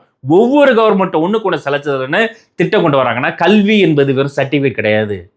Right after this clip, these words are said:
அது ஒரு குடும்பத்தினுடைய கண். நீ எல்லாம் படிக்கவே கூடாதுன்னு வாசல போட்டு வெட்டினாங்கல்ல நாங்குநேரில சின்னதுரை,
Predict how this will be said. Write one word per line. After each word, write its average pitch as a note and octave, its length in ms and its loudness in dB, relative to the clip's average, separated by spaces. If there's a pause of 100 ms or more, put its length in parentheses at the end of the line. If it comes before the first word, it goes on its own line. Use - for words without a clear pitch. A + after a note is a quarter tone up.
(720)
அது B2+ 280 2
ஒரு A2+ 180 0
குடும்பத்தினுடைய A#2+ 720 0
கண். A2 300 -8 (760)
நீ A#2 160 -2
எல்லாம் A3 340 4
படிக்கவே B3 280 2 (100)
கூடாதுன்னு A3+ 400 2
வாசல A#3+ 420 2
போட்டு A3 240 2
வெட்டினாங்கல்ல G#3 400 0
நாங்குநேரில F#3 480 0
சின்னதுரை, D3+ 540 -2